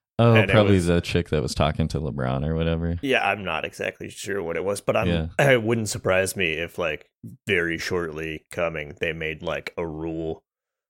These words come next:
Speaker 2: of
Speaker 1: <laughs>
Speaker 2: the people in the front have to be under, like, behavior, and now we have a screen for the first three, like, rows that's just a one-way, so you can still see out, but they can't see in.
Speaker 1: Yeah.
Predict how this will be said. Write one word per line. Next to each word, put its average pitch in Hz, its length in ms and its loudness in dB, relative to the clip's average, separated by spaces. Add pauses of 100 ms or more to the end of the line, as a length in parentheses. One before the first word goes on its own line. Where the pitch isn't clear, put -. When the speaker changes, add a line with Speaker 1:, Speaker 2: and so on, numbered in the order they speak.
(120)
Speaker 2:
of 80 680 -2
Speaker 1:
<laughs> - 60 -6 (560)
Speaker 2:
the 104 460 0
people 135 400 6
in 117 100 4
the 98 100 2
front 101 380 2
have 95 300 2
to 92 60 -6
be 85 220 -2
under, 85 260 -2
like, 82 240 -2
behavior, 85 880 -2
and 90 260 -2
now 87 220 0
we 87 160 -4
have 87 200 -2
a 78 80 -4
screen 95 720 -2
for 107 200 -4
the 107 100 -2
first 107 400 -2
three, 104 260 0
like, 107 300 2
rows 120 800 0
that's 82 220 -2
just - 300 -4
a 90 80 0
one-way, 113 800 -2 (240)
so - 160 -2
you 87 180 -2
can 90 160 -6
still 90 280 0
see 92 260 0
out, 104 300 2
but - 100 -6
they 87 160 0
can't 90 300 -2
see 85 260 -4
in. 110 240 -2 (580)
Speaker 1:
Yeah. 90 360 2